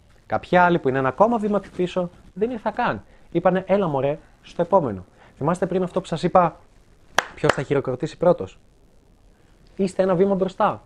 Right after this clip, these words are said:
Τι να κάνουμε; Και δεν είναι κακό. Και μπορεί εγώ αυτή τη στιγμή να λέω παπαριές από το μυαλό μου,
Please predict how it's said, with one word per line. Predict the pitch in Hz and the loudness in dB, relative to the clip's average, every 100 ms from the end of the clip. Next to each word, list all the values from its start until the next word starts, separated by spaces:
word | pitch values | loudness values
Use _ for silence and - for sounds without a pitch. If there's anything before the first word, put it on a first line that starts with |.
| - | -8
Τι | 220 | -6
να | 214 | 0
κάνουμε; | 131 98 90 - - - | 0 0 -4 -14 -18 0
Και | 170 | 0
δεν | 220 | 0
είναι | |
κακό. | 233 170 - 101 98 - - - _ - _ - | -2 0 2 2 0 -14 -20 -20 _ -20 _ 2
Και | 185 180 | 4 4
μπορεί | 151 170 240 | 4 6 6
εγώ | 277 269 | 6 4
αυτή | 269 | 4
τη | 254 | 0
στιγμή | 190 180 202 | 4 6 6
να | 160 | 6
λέω | 147 180 | 6 6
παπαριές | 180 135 110 165 185 | 4 2 2 4 4
από | 190 | 4
το | |
μυαλό | 180 185 185 180 | 4 8 8 8
μου, | 185 180 | 4 0